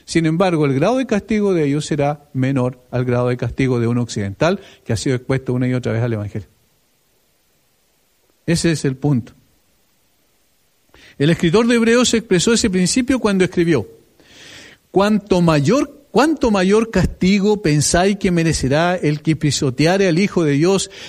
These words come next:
y tuviere por inmunda la sangre del pacto en la cual fue santificado e hiciere afrenta al Espíritu de gracia".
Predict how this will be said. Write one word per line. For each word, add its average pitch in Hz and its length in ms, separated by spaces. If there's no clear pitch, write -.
y 143 120
tuviere 190 360
por 180 180
inmunda 165 640
la 156 120
sangre 180 360
del 147 160
pacto 180 400
en 165 80
la 139 120
cual 156 220
fue 160 140
santificado 151 920
e 156 80
hiciere 190 340
afrenta 175 540
al 180 60
Espíritu 180 480
de 180 120
gracia". 180 440